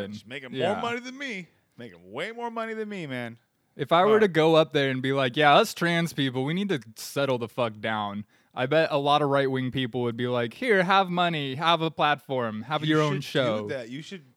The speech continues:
Speaker 2: look, it's a character. It, you just have to make sure that it's a character.
Speaker 1: I'm just curious, though, how much real damage I would end up doing in the process before I had the platform that I could then take my own direction.
Speaker 2: Oh,
Speaker 1: And
Speaker 2: significant amount. Significant
Speaker 1: it
Speaker 2: amounts of
Speaker 1: probably would
Speaker 2: damage.
Speaker 1: be.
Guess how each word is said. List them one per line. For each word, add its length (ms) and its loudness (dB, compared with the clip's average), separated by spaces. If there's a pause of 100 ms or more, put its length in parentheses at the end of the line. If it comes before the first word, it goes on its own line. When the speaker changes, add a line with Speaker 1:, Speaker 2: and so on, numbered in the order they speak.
(220)
Speaker 2:
look, 240 -14 (100)
it's 300 -16 (100)
a 80 -10
character. 840 -14
It, 160 -18
you 80 -16
just 160 -20
have 220 -12
to 80 -20
make 240 -14
sure 180 -14
that 120 -12
it's 140 -18
a 40 -16
character. 800 -16 (540)
Speaker 1:
I'm 180 -2
just 300 -6
curious, 500 -2
though, 380 2 (400)
how 200 0
much 220 0
real 420 4
damage 500 -2
I 80 2
would 140 2
end 180 0
up 140 -4
doing 300 0
in 80 -2
the 80 -2
process 600 0
before 480 0
I 140 2
had 240 0
the 60 -2
platform 600 0
that 140 0
I 100 -2
could 220 -8
then 240 0
take 240 -6
my 200 -2
own 160 -2
direction. 720 -6
Speaker 2:
Oh, 80 0
Speaker 1:
And 80 -2
Speaker 2:
significant 540 -6
amount. 300 -10
Significant 760 -8
Speaker 1:
it 40 -4
Speaker 2:
amounts 120 -6
of 40 -6
Speaker 1:
probably 480 0
would 180 -6
Speaker 2:
damage. 60 -14
Speaker 1:
be. 280 -10